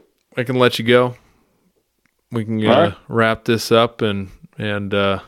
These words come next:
Speaker 1: probably get to bed. So, um, but anyway, I appreciate you, you chatting with me a little bit and letting me tell,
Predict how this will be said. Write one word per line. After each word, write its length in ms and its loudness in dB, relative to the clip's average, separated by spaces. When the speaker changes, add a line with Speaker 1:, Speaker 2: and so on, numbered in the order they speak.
Speaker 1:
probably 260 -2
get 200 -8
to 80 -16
bed. 320 -2
So, 280 -10
um, 440 0
but 200 2
anyway, 240 2
I 80 2
appreciate 460 0
you, 280 2
you 120 -12
chatting 380 -2
with 180 -8
me 80 -2
a 80 0
little 160 2
bit 360 0
and 300 -12
letting 220 -10
me 260 -8
tell, 240 0